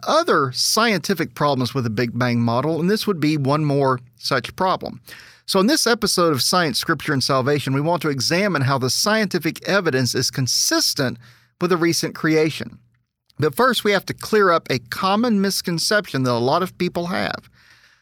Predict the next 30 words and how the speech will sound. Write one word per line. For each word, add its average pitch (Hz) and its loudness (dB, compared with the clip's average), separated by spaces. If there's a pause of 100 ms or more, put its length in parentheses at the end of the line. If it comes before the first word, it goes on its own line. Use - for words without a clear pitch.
Science 226 0 (120)
cannot 226 0 (140)
prove 143 2
that 143 -4
the 151 0
universe 156 0
is 135 -2
either 180 0
young 156 0
or 247 2
old. - -4 (680)
Okay, 139 0
let 175 2
me 233 2
repeat 240 0
that. - -4
Science 240 0
cannot 226 0
prove 175 0
that 160 -4
the 156 -2
universe 156 -2
is 131 -4
young 151 0
or 165 -2
old. 156 0
Now, 131 0
why 233 0
is 240 -2
that? - -8